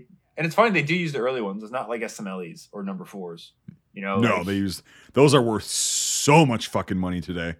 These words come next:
Speaker 1: Oh, yeah, these Mark ones.
Speaker 2: The number ones? Oh, my God.
Speaker 1: Well, it's funny, dude, they filmed it in South Africa. Those are probably the guns they all left in South Africa from the Boer War, 'cause they were modernizing to the, you know, the Charger Bridge, the floating Charger
Speaker 2: Mm-hmm.
Speaker 1: bridges by that point when they came back from the war.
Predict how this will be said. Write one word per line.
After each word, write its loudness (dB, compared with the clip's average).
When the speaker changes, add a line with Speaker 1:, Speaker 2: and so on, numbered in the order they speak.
Speaker 1:
Oh, -2
yeah, -8
these -14
Mark -12
ones. -16
Speaker 2:
The 0
number 2
ones? 0
Oh, 0
my -4
God. -4
Speaker 1:
Well, -6
it's -10
funny, -4
dude, -4
they -4
filmed -4
it -6
in -16
South 2
Africa. 0
Those -6
are -8
probably 0
the -4
guns 0
they -4
all 2
left -2
in -14
South -8
Africa -10
from -16
the -14
Boer -8
War, -14
'cause -14
they -8
were -6
modernizing -4
to -20
the, -18
you -12
know, -12
the -16
Charger -4
Bridge, -14
the -10
floating -4
Charger -2
Speaker 2:
Mm-hmm. -10
Speaker 1:
bridges -12
by -10
that -14
point -18
when -18
they -16
came -18
back -6
from -20
the -18
war. -16